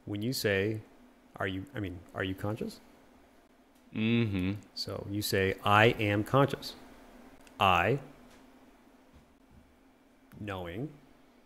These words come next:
Speaker 1: knowing is what I is. Am is to be. So knowing, being,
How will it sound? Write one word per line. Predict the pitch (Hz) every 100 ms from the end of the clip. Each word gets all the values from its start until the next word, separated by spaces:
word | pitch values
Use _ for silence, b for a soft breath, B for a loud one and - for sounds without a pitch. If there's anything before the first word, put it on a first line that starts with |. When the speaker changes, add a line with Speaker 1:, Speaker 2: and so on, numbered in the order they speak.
| _
Speaker 1:
knowing | 92 92 101 92
is | 101 104
what | 95 -
I | 101 101
is. | 82 127 - - - - - - - - - - _ -
Am | 117 117 123
is | 95 - - _ -
to |
be. | 101 95 113 151 - - _ _ _ _ - - - -
So | - 90 95
knowing, | 95 101 104 104
being, | 90 98 92 110 151